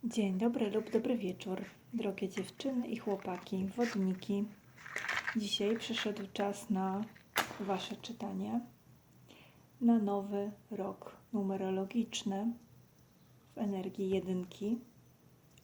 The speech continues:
rok dwa tysiące dwudziesty szósty.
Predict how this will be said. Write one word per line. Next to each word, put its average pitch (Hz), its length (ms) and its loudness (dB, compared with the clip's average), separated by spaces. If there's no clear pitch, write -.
rok 196 240 0
dwa 226 220 -2
tysiące 214 560 -2
dwudziesty 190 580 -8
szósty. - 540 -10